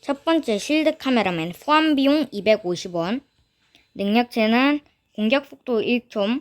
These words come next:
범위 십, 데미지는 사백, 그리고 개체 공격이 있고, 특징은 자지 않습니다.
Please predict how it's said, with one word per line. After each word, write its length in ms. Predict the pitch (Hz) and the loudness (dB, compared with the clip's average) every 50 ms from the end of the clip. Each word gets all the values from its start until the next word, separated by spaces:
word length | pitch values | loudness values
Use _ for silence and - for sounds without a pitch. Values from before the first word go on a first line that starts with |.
| - _ _ _ _ | -8 _ _ _ _
범위 640 | - 196 190 190 202 208 220 240 262 277 294 285 | -4 0 2 2 4 4 4 4 4 2 2 0
십, 440 | 285 - - 285 240 190 165 - _ _ _ _ _ _ _ _ _ _ _ _ - | -4 -4 -2 0 0 0 0 -4 _ _ _ _ _ _ _ _ _ _ _ _ -4
데미지는 720 | 208 214 240 262 277 247 254 269 262 269 285 294 320 330 - _ | 0 2 4 4 2 2 2 2 2 2 2 0 -2 -4 -8 _
사백, 520 | - - 294 294 269 262 285 285 277 - _ _ _ _ _ _ _ _ _ _ _ _ _ | -6 -2 -2 -2 0 0 -2 -2 -4 -6 _ _ _ _ _ _ _ _ _ _ _ _ _
그리고 380 | - 190 208 202 226 240 254 | -4 -4 -2 0 0 0 -2
개체 340 | 247 - 202 190 - - 254 | 0 -2 -4 -2 -2 -4 -4
공격이 540 | 233 233 226 208 202 196 190 180 180 175 175 | 0 0 0 0 0 0 -2 -2 -6 -6 -8
있고, 480 | 170 - _ - 220 262 294 320 359 - _ _ _ _ _ _ | -8 -8 _ -2 2 2 2 2 0 -4 _ _ _ _ _ _
특징은 760 | - 330 - _ - - 285 269 269 277 294 311 330 349 381 403 _ _ _ _ _ _ - - - - - - - - - - - - - - - - - | -12 -12 -12 _ -8 -2 0 2 2 4 4 4 2 0 -2 -6 _ _ _ _ _ _ -6 -6 -6 -6 -20 -20 -20 -18 -18 -18 -16 -12 -2 -2 -2 -2 -2
자지 440 | - - - 190 202 208 208 - 285 | -4 -2 2 2 2 2 2 2 2
않습니다. 800 | 247 202 185 170 - - 233 233 226 220 - 190 165 170 202 | 2 2 2 -4 -8 -4 -2 0 0 0 0 -2 -4 -6 -8